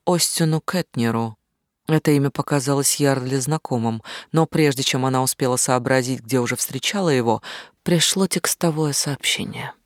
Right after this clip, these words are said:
Болдуин пробил имя, и запрос дал десятки газетных статей. Супруги Кэтнеры были жертвами Эдди Кэлла. Сев за стол,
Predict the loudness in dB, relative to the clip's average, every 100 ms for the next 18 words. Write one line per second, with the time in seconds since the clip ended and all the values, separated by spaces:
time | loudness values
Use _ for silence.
0 | _ _ _ _ _ _ _ _ -2 4
1 | 4 6 4 4 4 4 4 2 2 2
2 | 2 -2 -12 -2 2 4 2 2 2 2
3 | 2 2 4 4 2 2 2 0 -4 2
4 | 2 2 0 -2 -4 -2 -2 -2 -2 -2
5 | -6 _ _ _ _ _ _ 2 2 2
6 | 2 2 4 0 0 -4 -4 0 0 0
7 | -4 -10 _ _ _ 2 4 6 4 4
8 | 2 2 2 2 2 2 0 0 -4 -6
9 | -6 -6 -10 _ _ _ _ _ _ _
10 | _ _ _ 0 4 4 4 4 2 2
11 | 0 0